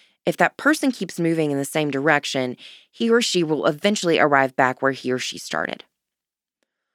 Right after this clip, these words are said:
Willful ignorance is always upended by truth. This is the nature of reality. I think sin works much the same way.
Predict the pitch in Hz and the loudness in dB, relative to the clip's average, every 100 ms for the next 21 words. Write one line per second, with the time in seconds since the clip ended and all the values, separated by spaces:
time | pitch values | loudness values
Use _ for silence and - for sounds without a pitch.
0 | _ _ _ 180 202 277 - 240 180 151 | _ _ _ 0 4 4 2 0 2 2
1 | 143 131 - - 156 - 180 170 160 147 | 0 -2 -2 -2 -2 0 6 6 6 2
2 | 139 - 98 135 135 127 127 - 120 - | 0 -4 -4 -4 -4 -4 -4 -4 -6 -8
3 | - - _ _ _ _ _ _ - 151 | -16 -20 _ _ _ _ _ _ -12 2
4 | 160 151 - 170 175 160 139 - - 135 | 2 2 -4 -4 0 0 0 -2 -2 -2
5 | 131 117 113 123 78 165 _ _ _ _ | -2 -4 -4 -8 -12 -14 _ _ _ _
6 | _ _ _ _ _ _ _ _ 190 233 | _ _ _ _ _ _ _ _ 2 2
7 | 269 - 160 - - 156 139 143 135 131 | 2 -2 -2 -4 -4 0 0 -2 -4 -4
8 | - 135 131 - 147 - 127 131 123 120 | -6 -6 -6 -6 -10 -4 -4 -4 -6 -8
9 | 151 156 | -8 -16